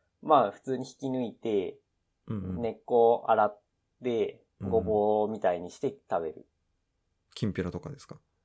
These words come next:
Speaker 1: あ、きんぴらにしたね。きんぴらにも煮物にもした。
Speaker 2: へ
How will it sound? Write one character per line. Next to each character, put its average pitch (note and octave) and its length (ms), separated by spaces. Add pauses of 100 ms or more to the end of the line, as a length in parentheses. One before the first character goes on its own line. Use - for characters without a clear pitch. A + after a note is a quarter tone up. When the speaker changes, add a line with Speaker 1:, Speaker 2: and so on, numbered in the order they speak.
(120)
Speaker 1:
あ、 A#2 160
き B2 140
ん A2+ 80
ぴ A#2+ 100
ら G#2 160
に G#2+ 80
し - 60
た G#2+ 140
ね。 F2 140
き A#2+ 100
ん A#2+ 120
ぴ B2+ 140
ら A#2+ 80
に A#2+ 100
も F#2+ 100
煮 F2+ 140
物 F#2+ 240
に F#2 80
も D#2+ 200
し - 120
た。 - 180 (600)
Speaker 2:
へ G2 1120